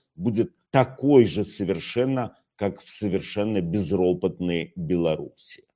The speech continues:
И, конечно, Путин не хочет в электростул. Даже если ради него две тысячи семьсот вольт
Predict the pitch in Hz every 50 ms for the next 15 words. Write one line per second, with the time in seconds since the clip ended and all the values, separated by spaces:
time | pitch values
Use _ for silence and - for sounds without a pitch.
0 | - - 107 90 110 107 98 98 107 113 113 120 127 - - - 98 82 - -
1 | - 113 135 131 - 120 90 - - _ _ _ _ _ - 98 120 139 139 123
2 | - - 101 101 104 110 107 - - 101 82 - _ _ _ _ 87 92 98 90
3 | 87 90 _ - 92 92 90 87 - - _ - - - - _ _ _ _ -
4 | - 147 131 143 165 156 110 127 143 120 107 101 120 143 143 - - - 87 71
5 | - - _ _ _ - 98 104 123 139 165 175 151 127 139 147 143 139 135 127
6 | 107 85 90 87 85 82 78 - _ _ _ _ _ _ _ - - 101 95 135
7 | 127 143 147 131 147 170 180 175 - 170 147 - - 147 135 - - 127 117 104
8 | - - 135 123 110 - - 90 87 101 127 151 151 143 - -